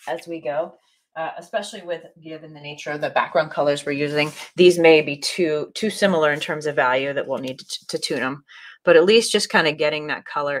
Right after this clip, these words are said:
in place is gonna be nice. So now we've sort of reserved the spots for those flowers. We know where they're gonna be. We're gonna come in with some background shortly.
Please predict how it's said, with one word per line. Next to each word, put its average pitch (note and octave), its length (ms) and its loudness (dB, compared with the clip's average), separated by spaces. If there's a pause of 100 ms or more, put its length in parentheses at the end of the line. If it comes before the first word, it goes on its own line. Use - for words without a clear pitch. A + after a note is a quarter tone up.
in E3 160 -10
place F3 380 -4
is D#3 100 -10
gonna C3+ 200 -10
be - 120 -14
nice. - 420 -18 (840)
So G3 100 -10
now G#3 260 2
we've F#3+ 120 -2
sort F#3 180 -2
of D#3+ 140 -2
reserved D#3+ 520 -2
the D#3+ 100 0
spots B2+ 460 -6
for D#3+ 120 -6
those C#3+ 200 -6
flowers. A2 440 -6
We D3+ 80 -14
know E3 160 -4
where E3+ 100 4
they're E3 140 2
gonna E3 180 -6
be. D3 320 -10 (760)
We're E3 80 -6
gonna D3+ 100 -4
come A3 220 -2
in A3+ 120 0
with G#3+ 120 -4
some F3 160 -8
background E3+ 440 -2
shortly. F#3 580 -2